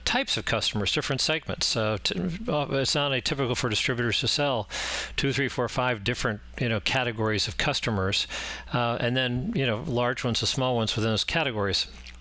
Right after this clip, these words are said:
What you can do, though, is when you go, and, and what this curve says is, is before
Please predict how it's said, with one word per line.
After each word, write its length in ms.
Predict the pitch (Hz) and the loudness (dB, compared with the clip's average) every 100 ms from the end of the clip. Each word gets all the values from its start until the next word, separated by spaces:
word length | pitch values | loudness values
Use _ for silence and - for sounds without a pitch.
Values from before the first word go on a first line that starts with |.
| - - - - - - - - - | -16 -16 -16 -18 -16 -10 -8 -8 -2
What 200 | 151 - - | -2 -2 -2
you 120 | - | -2
can 320 | - 202 202 | 0 0 2
do, 100 | 143 | 2
though, 200 | 120 123 | 2 2
is 120 | 123 | 0
when 100 | 143 | 0
you 100 | 123 | -2
go, 340 | 123 156 151 139 - - - - | 0 0 0 -2 -6 -4 -4 -2
and, 100 | 151 | 0
and 260 | 160 151 - - - | 0 -2 -6 -10 -6
what 160 | - 208 | -4 0
this 140 | 175 | 0
curve 280 | - 180 165 | 0 0 0
says 240 | - 123 120 | 2 2 2
is, 220 | 117 - | 0 0
is 240 | 127 113 | 2 0
before 680 | - 120 - 180 170 160 | 0 -2 0 0 2 0